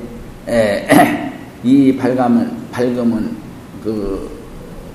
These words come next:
그 태양빛처럼 밝은 것을 지금 얘기한 것 아니에요. 태양빛이 탁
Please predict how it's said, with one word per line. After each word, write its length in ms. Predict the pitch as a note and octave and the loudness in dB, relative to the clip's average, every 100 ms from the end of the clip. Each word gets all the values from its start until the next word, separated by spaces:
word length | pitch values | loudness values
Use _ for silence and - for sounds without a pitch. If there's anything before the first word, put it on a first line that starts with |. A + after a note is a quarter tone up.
| - | -8
그 260 | G#2+ E2+ - | -6 -6 -6
태양빛처럼 880 | - F3+ F#3 E3 D#3 - C3+ C3+ A#2 | -2 -2 -2 -4 -6 -4 -2 -2 -2
밝은 440 | A2+ A2+ A#2+ A#2 | -4 -2 0 0
것을 300 | A2 A2 A#2+ | 0 -4 -4
지금 260 | A#2 A#2+ A#2+ | -4 0 4
얘기한 320 | A#2+ A#2 G#2+ | 4 2 -2
것 120 | G#2+ | -4
아니에요. 600 | F2 A2+ A#2 G#2+ A#2+ - - - - - - - - - - - - | -2 0 0 0 -2 -2 -8 -14 -16 -18 -18 -18 -18 -18 -18 -12 2
태양빛이 640 | G3+ G3+ G3 F3+ E3 D#3+ | 4 4 2 0 -2 -4
탁 100 | - | -8